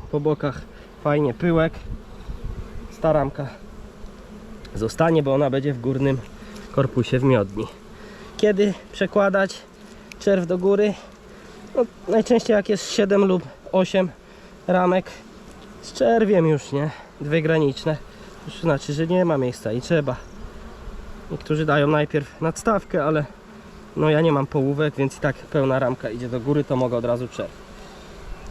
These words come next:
O, tu jest trochę zalane. Zobaczę jeszcze,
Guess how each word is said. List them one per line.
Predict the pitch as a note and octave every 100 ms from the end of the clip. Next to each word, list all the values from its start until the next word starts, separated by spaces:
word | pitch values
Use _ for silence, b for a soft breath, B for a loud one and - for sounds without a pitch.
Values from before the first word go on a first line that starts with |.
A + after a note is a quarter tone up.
| - - - - - - - - - - - -
O, | - - -
tu | C#3
jest | C3
trochę | - C3 C#3+
zalane. | B2 C3+ C3 D#3+ D#3+ E3 - - - - - - - - - - - - - - - - - - - - - - - - - - - - -
Zobaczę | - C3+ - C3
jeszcze, | C3 - D#3